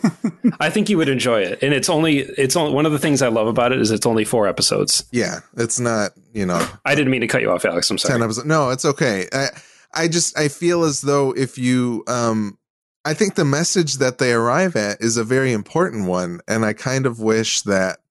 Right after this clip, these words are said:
Speaker 3: they, like, I think even arriving at the point earlier, like you said, would be okay. But even just kind of a reframing of your expectations about what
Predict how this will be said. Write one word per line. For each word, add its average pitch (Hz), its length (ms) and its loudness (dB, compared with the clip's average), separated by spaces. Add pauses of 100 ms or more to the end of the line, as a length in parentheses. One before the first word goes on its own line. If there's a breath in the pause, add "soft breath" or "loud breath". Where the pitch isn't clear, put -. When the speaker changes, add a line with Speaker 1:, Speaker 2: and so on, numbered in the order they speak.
(640)
Speaker 3:
they, 98 360 0
like, 107 220 -4
I 117 80 0
think 135 300 -4
even 131 260 0
arriving 113 400 0
at 110 80 -2
the - 80 -12
point 101 240 -4
earlier, 107 320 2
like 104 220 0
you 101 60 -4
said, 95 240 0
would 92 100 -4
be 95 140 2
okay. 92 400 -4 (440)
But 147 140 0
even 196 180 0
just 196 200 -4
kind 160 180 0
of 147 100 2
a 135 60 2
reframing 131 760 0
of 113 80 -2
your 110 160 2
expectations 110 920 -2
about 87 320 -2
what 98 340 -2